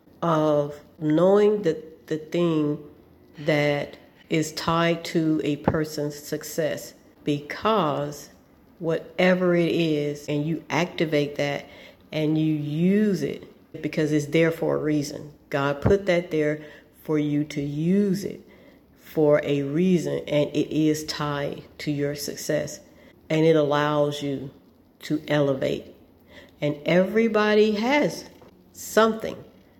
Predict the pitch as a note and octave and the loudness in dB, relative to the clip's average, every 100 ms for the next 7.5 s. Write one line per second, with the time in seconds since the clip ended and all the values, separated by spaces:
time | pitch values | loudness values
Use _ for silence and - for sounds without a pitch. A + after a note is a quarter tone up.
0 | _ - D3 C#3 D#3+ E3 D#3+ - D#3 D3+ | _ 2 2 4 4 4 2 -4 -4 -2
1 | D3 C#3+ D3 C#3 C#3 D3 D#3 E3 E3 F3+ | -2 -2 -2 -2 0 2 2 0 -2 0
2 | F3 F3 F3+ F3+ - E3+ D3+ C#3+ C#3+ D#3 | 2 2 0 -6 -16 -14 -8 -4 0 4
3 | E3+ E3+ D#3+ E3+ - E3 F3 F#3 G#3 G#3+ | 4 4 0 -8 -4 2 4 6 4 2
4 | - - - - - - - - D3+ D3+ | -4 -16 -20 -20 -20 -20 -20 -10 -4 0
5 | D3 D3 D3 D3 C#3+ - - - - - | 2 2 2 0 -2 -6 -14 -20 -20 -20
6 | - - - D3+ D#3+ D#3 D3 D3 D3+ E3 | -20 -20 -10 -2 2 2 2 -2 2 4
7 | F3+ F3+ - D3 D3+ | 6 4 0 -2 -2